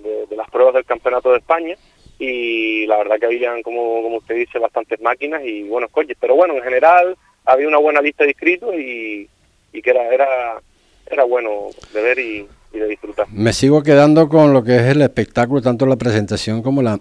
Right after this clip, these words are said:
Speaker 2: la entrega de trofeos, ¿eh? Lo que nos llega, la verdad que a veces no, se nos ponen lo-, lo-, los pelos de punta, ¿no? El verlo, el verlo su-, subir ahí, ¿no?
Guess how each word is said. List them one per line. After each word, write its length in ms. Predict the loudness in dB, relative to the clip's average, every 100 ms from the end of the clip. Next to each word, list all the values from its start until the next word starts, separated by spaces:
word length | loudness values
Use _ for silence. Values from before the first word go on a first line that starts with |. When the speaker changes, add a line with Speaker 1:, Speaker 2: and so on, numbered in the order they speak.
| -6
Speaker 2:
la 140 | -6
entrega 380 | -6 -6 -4 -2
de 80 | -4
trofeos, 500 | -6 -8 -8 -8 -8
¿eh? 40 | -10
Lo 80 |
que 80 | -10
nos 160 | -10 -4
llega, 260 | -2 0
la 120 | 2 0
verdad 300 | 0 -2 -2
que 300 | -2 0 -2
a 80 | -4
veces 360 | -4 -4 -2
no, 420 | -2 -2 -4 -6
se 100 | -6
nos 120 | -8 -6
ponen 240 | -6 -2
lo-, 160 | -2 -2
lo-, 160 | -4 -4 -8 -4
los 180 | -4
pelos 260 | -2 -2 0
de 120 | -2
punta, 280 | -2 -4 -2
¿no? 140 | -4 -4
El 100 | -4
verlo, 260 | -6 -6 -8
el 160 | -8 -6
verlo 300 | -6 -6 -4
su-, 240 | -4 -6
subir 400 | -6 -4 0 0
ahí, 180 | 2 0
¿no? 200 | 0 -4